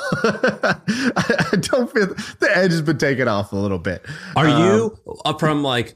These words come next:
Speaker 2: if we, if there's a scale and all the way to the left is A O C and all the way to the right is just total fanboy, where do you rank?
Speaker 1: I'm more towards A O C, but it's not, like, so black and white. Like, uh,
Speaker 2: Right.
Speaker 1: obviously the guy is super smart. Obviously he is super successful.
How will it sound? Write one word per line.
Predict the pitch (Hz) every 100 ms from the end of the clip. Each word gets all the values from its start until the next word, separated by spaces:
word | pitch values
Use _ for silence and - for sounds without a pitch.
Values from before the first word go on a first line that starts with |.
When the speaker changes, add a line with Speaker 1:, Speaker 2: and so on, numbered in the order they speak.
| _
Speaker 2:
if | 131 -
we, | 151
if | 147 135 127
there's | 147 156
a |
scale | 160 - 135 127 139
and | 127
all | 113
the | 131
way | 131
to | 131 127
the |
left | 113 117 -
is | 104 -
A | 110 110
O |
C | 110 - 117 127
and | 110 107
all | 113
the | 123
way | 117
to | 117
the | 110
right | 101 107 120
is | 104
just | - 101 - -
total | 127 113 110
fanboy, | - 101 104 117 127 139 135
where | 104 123 135
do | 123
you | 107 104
rank? | 82 76 - - _ _ _ _ _ _ _ _ _ - -
Speaker 1:
I'm | 123 185
more | 156 135 139 151 160 156 151 _ _ _ -
towards | - 135 135 131
A | 120
O | 117
C, | 110 - 196
but | 180 - 143
it's | 135 -
not, | 202 214
like, | 170 -
so | 170
black | 104 110 120 117
and | 92
white. | 101 98 67
Like, | 95 92 90
uh, | 104 95 95 90
Speaker 2:
Right. | 90 85 _ _ _ _ _ _ -
Speaker 1:
obviously | 120 135 143 143 131 123
the | 117
guy | 113 104 104
is | 101 98
super | - 104 117
smart. | - 269 254 -
Obviously | 98 101 101 107
he |
is | 123 -
super | 151 180
successful. | 196 - - 87